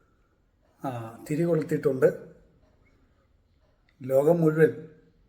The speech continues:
ഈ ആശയം, ആദിപരാശക്തിയുടെ ഉപാസന,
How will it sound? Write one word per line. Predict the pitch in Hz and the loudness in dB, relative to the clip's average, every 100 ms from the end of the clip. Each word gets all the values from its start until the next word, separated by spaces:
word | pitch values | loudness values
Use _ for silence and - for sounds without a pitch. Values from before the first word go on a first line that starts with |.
| _ _ _ _ _ _ _ _ | _ _ _ _ _ _ _ _
ഈ | 143 | -2
ആശയം, | 143 143 - 160 - - - - | 0 -2 -2 -2 -2 -10 -20 -14
ആദിപരാശക്തിയുടെ | 131 151 135 139 160 - - 151 | -4 -4 -4 -6 -8 -6 -2 -2
ഉപാസന, | 139 139 147 151 | -2 -4 -6 -6